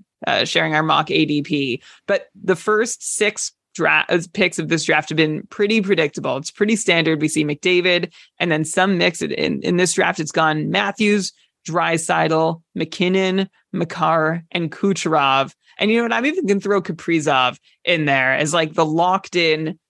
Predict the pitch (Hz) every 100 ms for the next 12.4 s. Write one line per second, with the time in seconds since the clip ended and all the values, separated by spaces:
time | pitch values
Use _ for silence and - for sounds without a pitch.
0 | _ - - 165 165 - - 175 151 139
1 | 127 123 - - _ _ 165 165 147 -
2 | 214 208 262 294 202 170 151 156 - -
3 | 180 208 214 240 214 - 220 190 208 196
4 | 180 180 170 165 165 - - 160 151 151
5 | 151 160 _ _ - 175 175 185 160 147
6 | 147 180 185 170 160 175 170 - 170 -
7 | 180 - - 175 170 208 262 262 _ -
8 | 240 208 165 170 190 185 180 170 170 170
9 | 165 170 156 151 160 156 151 147 147 -
10 | 143 151 196 226 160 151 185 165 151 151
11 | 151 156 151 156 151 147 156 151 151 143
12 | 175 185 214